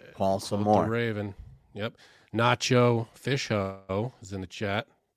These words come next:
Speaker 1: Mm.
Speaker 2: Another one of, Bird is in the ch-, chat.
Speaker 1: Bird in
Speaker 2: Guys
Speaker 1: the
Speaker 2: are all,
Speaker 1: house.
Speaker 2: uh, members, and we appreciate it. Yep. So thank you very much. And anybody else who's not a member, thank you for being there with us. Just
Speaker 1: Appreciate
Speaker 2: hanging out
Speaker 1: that,
Speaker 2: with
Speaker 1: as
Speaker 2: us
Speaker 1: always.
Speaker 2: is pretty cool. But yeah, once again,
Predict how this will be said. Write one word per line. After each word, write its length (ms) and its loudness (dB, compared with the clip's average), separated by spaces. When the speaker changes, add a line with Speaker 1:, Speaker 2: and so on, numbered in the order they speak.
Speaker 1:
Mm. 360 2
Speaker 2:
Another 160 -12
one 240 -12
of, 80 -12
Bird 340 2
is 120 -4
in 80 -6
the 40 -6
ch-, 220 -16
chat. 360 -4
Speaker 1:
Bird 300 4
in 40 6
Speaker 2:
Guys 80 6
Speaker 1:
the 60 8
Speaker 2:
are 40 8
all, 120 8
Speaker 1:
house. 20 4
Speaker 2:
uh, 180 0
members, 400 0
and 60 -4
we 60 -4
appreciate 500 -4
it. 100 -12
Yep. 200 -6
So 400 -12
thank 320 -8
you 80 -8
very 160 -4
much. 160 -4
And 300 -2
anybody 360 -4
else 500 -8
who's 220 -12
not 180 -6
a 20 -14
member, 320 -16
thank 260 -18
you 60 -20
for 120 -20
being 260 -18
there 160 -20
with 140 -18
us. 440 -18
Just 160 -8
Speaker 1:
Appreciate 260 -8
Speaker 2:
hanging 40 -14
out 60 -12
Speaker 1:
that, 80 -10
Speaker 2:
with 100 -14
Speaker 1:
as 60 -12
Speaker 2:
us 60 -12
Speaker 1:
always. 120 -18
Speaker 2:
is 60 -20
pretty 180 -18
cool. 300 -12
But 100 -8
yeah, 180 -2
once 180 -8
again, 260 -4